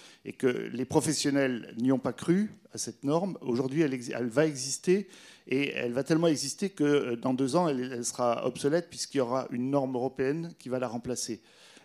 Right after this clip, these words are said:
Mais pour le coup, les Français ont tiré les premiers et du coup, euh, il y a des choses qui risquent de rester assez longtemps. Par exemple, la largeur a été fixée à un mètre quinze,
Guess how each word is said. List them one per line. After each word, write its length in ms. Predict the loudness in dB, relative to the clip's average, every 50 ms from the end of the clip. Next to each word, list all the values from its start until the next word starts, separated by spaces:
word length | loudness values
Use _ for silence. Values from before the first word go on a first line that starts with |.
| _ -2
Mais 320 | -2 0 0 -2 -4 -8
pour 180 | -4 0 2 2
le 80 | 2
coup, 220 | 2 2 2 2 4
les 100 | 4 2
Français 340 | 2 0 -2 0 2 4
ont 140 | 4 4 2
tiré 260 | 2 2 2 2 2
les 80 | 2 0
premiers 640 | 0 0 0 0 2 2 2 2 2 0 0 -4 -4
et 100 | -6 -6
du 260 | -6 -8 -10 -14 -14
coup, 360 | -12 -2 4 6 6 6 4 2 -6 -20 -20 -20 -20 _ _ _ _ _ -8
euh, 160 | -4 -4 -4
il 80 | -2 2
y 60 | 2
a 20 | 4
des 60 | 4
choses 220 | 6 4 2 0
qui 180 | -2 -4 -4 -2
risquent 240 | 0 0 0 2 2
de 80 | 4
rester 280 | 4 4 2 2 0 0
assez 200 | 0 2 2 2
longtemps. 320 | 2 2 0 0 -2 -2
Par 180 | -2 -4 -4 -2
exemple, 300 | -2 0 -2 -2 0 -2
la 80 | -2
largeur 640 | -2 -2 -2 -2 0 4 4 4 4 4 0 -4 -6 -6
a 40 |
été 200 | -8 -8 -8 -10
fixée 380 | -12 -10 -8 -6 -2 -2 -2 0
à 120 | 0 -2 -2
un 20 |
mètre 260 | 0 0 -2 -4 -4
quinze, 440 | -2 0 0 2 2 0 -2 -4 -10